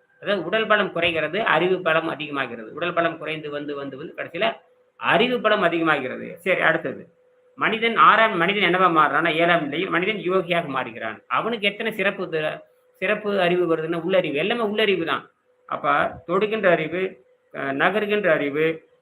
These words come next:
காணுகின்ற அறிவு, முகர்ந்த, முகர்ந்து பார்க்கின்ற அறிவு, வாய் ருசிங்கிற அறிவு, பகுத்து பார்க்கின்ற அறிவு, கடைசியில அண்டவெளியோடு தொடர்பு வைத்துக் கொள்ளுதல். எப்படி ஒரு குழந்தை அம்மாவோடு தொடர்பு வச்சுக்கிற மாதிரி,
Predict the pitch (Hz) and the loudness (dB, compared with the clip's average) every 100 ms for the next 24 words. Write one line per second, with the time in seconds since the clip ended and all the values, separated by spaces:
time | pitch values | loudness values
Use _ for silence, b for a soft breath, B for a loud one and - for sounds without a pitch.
0 | - 151 196 196 185 170 147 135 131 151 | 0 4 4 2 2 2 2 0 -4 -4
1 | 156 - 160 180 202 185 151 160 180 208 | -6 -8 -2 0 0 2 0 0 2 2
2 | 208 185 180 175 170 151 135 131 139 143 | 2 0 0 -2 -4 -2 -2 -2 -4 -4
3 | - _ 123 160 202 196 190 180 151 135 | -8 _ 0 2 2 0 -2 -2 0 -2
4 | 127 139 156 - _ _ _ - 185 220 | -2 -4 -6 -10 _ _ _ -6 -4 -4
5 | 233 226 185 185 180 175 156 135 139 - | -6 -4 2 2 0 -2 -2 -2 -4 -6
6 | 165 170 208 - 135 185 214 208 196 185 | -6 -2 0 2 2 2 0 2 2 2
7 | 185 196 175 170 170 160 151 - 127 120 | 2 0 0 0 0 -4 -8 -12 -12 -6
8 | 139 147 135 92 - _ _ _ _ _ | -6 -6 -8 -12 -18 _ _ _ _ _
9 | 139 170 214 233 190 185 185 208 185 160 | -4 -2 0 0 0 0 0 4 4 4
10 | 190 190 185 180 156 160 156 151 135 123 | 4 2 2 0 0 0 -4 -10 -10 -8
11 | 110 104 147 185 202 | -8 -6 -2 -2 -2